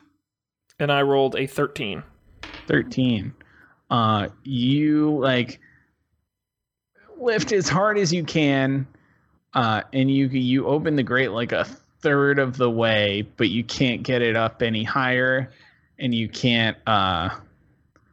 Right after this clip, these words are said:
Speaker 2: it's, like, too heavy for you to, to, to get it up and open all the way by yourself. So you kinda, you kinda, like, uh, you give it a good heave, but, but it's not enough, and you lose,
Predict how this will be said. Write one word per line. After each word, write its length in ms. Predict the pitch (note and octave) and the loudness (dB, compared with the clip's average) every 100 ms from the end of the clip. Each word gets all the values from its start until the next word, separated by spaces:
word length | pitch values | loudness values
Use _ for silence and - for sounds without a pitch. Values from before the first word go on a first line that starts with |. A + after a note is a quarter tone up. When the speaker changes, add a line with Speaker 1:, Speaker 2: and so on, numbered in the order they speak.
| _ | _
Speaker 2:
it's, 200 | A#2+ - | -4 0
like, 240 | A2 G#2 - | 2 2 2
too 200 | C3+ A#2 | 2 4
heavy 360 | A2+ G2 F#2 | 2 0 -2
for 180 | - G2 | -2 -2
you 240 | G2 F2+ | 0 0
to, 240 | E2 D#2 - - - - | 0 0 0 -8 -20 -6
to, 320 | - G2 - | 0 0 0
to 320 | - - A2 | -6 0 0
get 240 | F#2+ G2+ F#2+ | 2 2 2
it 100 | E2+ | 2
up 240 | D2+ - - - | 0 -2 -12 -4
and 140 | A2+ | 0
open 460 | D#2+ E2 - E2+ E2 | 2 2 0 0 0
all 180 | E2 F2 | 0 2
the 80 | |
way 160 | E2 D#2+ | 4 2
by 200 | E2+ E2+ | 2 2
yourself. 460 | C#2+ C#2 - D#2 - - - - - _ _ _ - _ _ | 0 0 -2 -4 -8 -14 -20 -20 -20 _ _ _ -20 _ _
So 180 | - - | -4 0
you 160 | G2+ F#2 | 2 2
kinda, 420 | - G#2+ F#2 - | 2 2 0 0
you 140 | A2+ | -2
kinda, 240 | G#2 G#2+ F2+ | 0 0 0
like, 400 | E2+ E2+ - - _ _ _ _ _ _ - | 0 -2 -4 -14 _ _ _ _ _ _ -6
uh, 240 | E3+ C#2 - - | -4 -4 -6 -2
you 100 | A#2+ | 0
give 180 | B2+ A#2+ | 2 4
it 120 | A#2 | 4
a 80 | A#2 | 2
good 260 | D3 C3+ | 2 0
heave, 460 | A2+ C3+ C3 A#2 - | 2 2 2 0 0
but, 240 | A2 - - | 0 0 -6
but 160 | B2+ G#2+ | 0 0
it's 220 | G2 - - C#3+ | 0 -8 -8 -2
not 260 | B2+ A#2 | 2 2
enough, 380 | A2+ G#2 G2 - | 0 -2 -4 -4
and 160 | G#2+ G2+ | -4 -2
you 220 | G#2 F#2+ | -4 -4
lose, 360 | F#2+ A2 G#2 | -2 0 -2